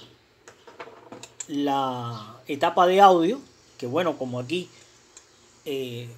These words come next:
podemos observar este modelo, ya lo habíamos, eh, explicado, que viene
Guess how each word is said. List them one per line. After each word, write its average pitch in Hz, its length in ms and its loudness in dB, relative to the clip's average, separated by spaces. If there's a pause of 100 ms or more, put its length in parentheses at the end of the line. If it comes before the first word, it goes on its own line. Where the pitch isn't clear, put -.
podemos 151 560 -4
observar 165 680 0 (440)
este 165 260 -4
modelo, 165 420 0 (920)
ya 143 160 -4
lo 147 140 0
habíamos, 135 560 -6 (100)
eh, 131 400 -8 (320)
explicado, 190 720 2 (680)
que 185 380 2
viene 170 440 0